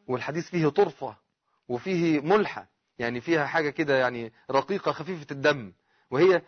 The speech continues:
إن الصحابة رضي الله عنهم ما كانوش بي-،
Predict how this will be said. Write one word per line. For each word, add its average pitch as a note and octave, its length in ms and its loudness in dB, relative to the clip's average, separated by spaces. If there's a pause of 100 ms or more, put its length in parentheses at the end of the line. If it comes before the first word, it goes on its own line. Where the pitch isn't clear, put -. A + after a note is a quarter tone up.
(220)
إن F3+ 140 0
الصحابة A3 400 2
رضي G3+ 160 2
الله A#3 200 4
عنهم A#3 360 -2 (240)
ما E3+ 120 0
كانوش A#3 680 0 (600)
بي-، B2 800 -2